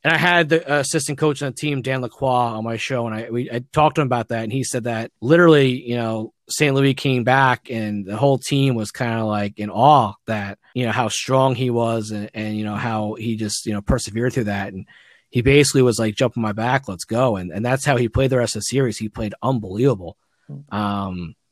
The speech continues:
Speaker 1: so, yeah, that was pretty, you know,
Speaker 2: Yeah,
Speaker 1: when you
Speaker 2: no.
Speaker 1: look back, like,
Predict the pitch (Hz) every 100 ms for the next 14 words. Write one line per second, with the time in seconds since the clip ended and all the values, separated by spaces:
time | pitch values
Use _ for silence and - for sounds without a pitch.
0 | _ _ _ _ - 131 131 107 151 160
1 | 175 - 151 123 123 127 120 120 143 147
2 | 147 - 117 110 120